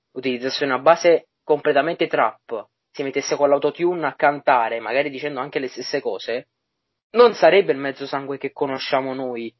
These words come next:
quello che ti dice le robe in faccia, ti sputa in faccia la verità e, eh, ti fa piacere quello che fa.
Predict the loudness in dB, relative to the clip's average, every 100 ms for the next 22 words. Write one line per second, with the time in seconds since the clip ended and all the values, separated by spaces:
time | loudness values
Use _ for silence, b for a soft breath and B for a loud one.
0 | _ _ 0 2 2 2 0 -2 -10 -4
1 | 2 2 2 _ _ 2 4 2 2 2
2 | 2 0 -10 -16 -6 0 2 2 6 4
3 | 4 2 2 2 -6 0 0 -2 -10 _
4 | _ _ 0 4 4 2 -2 -4 0 2
5 | 2 0 0 0 2 0 0 -4 -4 -2
6 | -2